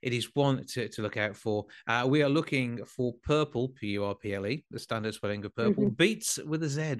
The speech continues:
Speaker 1: on the end, uh, very much like
Speaker 2: Mm-hmm.
Speaker 1: your headphones. Uh, and, uh,
Speaker 2: Yeah.
Speaker 1: it, it is going to be, uh, uh, great to bring so many more people into a, a rich genre of music, which I don't think always gets as much credit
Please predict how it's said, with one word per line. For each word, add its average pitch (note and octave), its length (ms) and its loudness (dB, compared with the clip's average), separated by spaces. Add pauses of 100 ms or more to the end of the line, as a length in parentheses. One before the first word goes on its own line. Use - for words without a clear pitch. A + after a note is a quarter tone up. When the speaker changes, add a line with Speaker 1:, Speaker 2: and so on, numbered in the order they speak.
(100)
Speaker 1:
on G#2 160 -6
the G#2 140 -4
end, G2 220 -8 (340)
uh, A2 280 -2
very C3 160 -2
much A#2+ 160 2
like G#2+ 160 2
Speaker 2:
Mm-hmm. - 20 2
Speaker 1:
your G2 100 -2
headphones. G2 540 -8 (340)
Uh, C3+ 500 6
and, C#3 460 4
uh, C3+ 320 6
Speaker 2:
Yeah. C#3+ 240 -6
Speaker 1:
it, D3+ 240 0
it - 20 -16
is D3 300 -2
going C#3+ 360 4
to C3+ 120 -6
be, C3 360 -2 (140)
uh, B2+ 200 -2 (420)
uh, D#3 80 -4
great F3 420 2
to E3 100 0
bring D3 280 -2
so E3+ 340 -2
many D#3+ 200 0
more D#3 180 0
people C#3 440 0
into B2+ 460 0
a, C#3 260 0
a D3 40 6
rich A3 280 2
genre E3+ 340 0
of D3 40 -4
music, D3 440 -4
which D3 200 -2 (360)
I F3+ 100 2
don't A3 180 4
think A3 240 0
always G#3 300 2
gets F3+ 240 -6
as E3+ 80 -10
much E3+ 180 -6
credit E3 440 -4